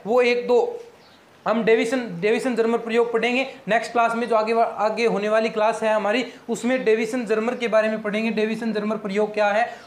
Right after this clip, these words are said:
उसमें बताया गया है ये चीज़ें कि किस प्रकार ये होती है, किस प्रकार electron को त्वरित करके और हम वहाँ से उसकी जो values आएंगी, जो त्वरित करेंगे, उसकी lambda तरंग दैर्ध्य क्या आएगी, वो डी ब्रोगली के equal होगी।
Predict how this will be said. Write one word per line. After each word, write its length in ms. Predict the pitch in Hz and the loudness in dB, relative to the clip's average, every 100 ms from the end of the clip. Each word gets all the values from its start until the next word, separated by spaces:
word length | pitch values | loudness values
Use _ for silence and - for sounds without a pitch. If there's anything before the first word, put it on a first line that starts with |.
| - | -6
उसमें 420 | 247 262 285 254 | -2 2 2 0
बताया 280 | 233 233 247 | 0 2 2
गया 180 | 233 247 | 2 2
है 180 | 220 262 262 - 226 | 2 -2 -4 -8 -4
ये 100 | 220 | -4
चीज़ें 320 | 240 226 254 | -2 -4 -4
कि 100 | 208 | -6
किस 140 | 220 | -8
प्रकार 400 | - 226 226 226 | -4 0 2 4
ये 100 | 226 | 2
होती 320 | 202 202 233 | 0 -2 -2
है, 140 | 202 233 226 - | 0 0 -4 -8
किस 120 | 240 | -8
प्रकार 340 | 180 233 240 240 | -6 -2 0 2
electron 460 | 220 220 226 233 | 0 0 0 0
को 120 | 240 226 | 0 -2
त्वरित 340 | 220 220 240 | -2 -2 -4
करके 360 | - 208 233 240 - - | -4 -4 -2 -4 -6 -2
और 120 | 220 208 | 0 2
हम 140 | 226 196 | 0 -2
वहाँ 260 | 180 190 | 0 0
से 160 | 220 233 | 0 -2
उसकी 320 | 220 - 247 233 - - | -2 -4 -6 -6 -10 -2
जो 140 | 226 220 | 0 2
values 460 | 202 214 247 247 | 0 0 0 -2
आएंगी, 440 | - 214 220 233 240 - - | -2 -2 0 0 -2 -6 -6
जो 80 | 214 | 0
त्वरित 320 | 226 226 240 | 2 0 -2
करेंगे, 420 | 233 214 226 233 226 - | 0 0 0 -2 -4 -6
उसकी 260 | 226 - 220 | -6 -4 -2
lambda 360 | 214 214 233 | 0 2 0
तरंग 260 | 240 233 226 | 0 -2 -2
दैर्ध्य 300 | 226 226 233 | -2 -2 -2
क्या 160 | 226 214 | 0 0
आएगी, 220 | 214 233 | 0 -2
वो 140 | 220 226 | 0 0
डी 180 | 185 208 | -2 -2
ब्रोगली 360 | 208 202 202 | -2 -2 -4
के 140 | 202 202 | -4 -4
equal 260 | - 214 | -2 -2
होगी। 300 | 180 180 233 | -2 -2 -4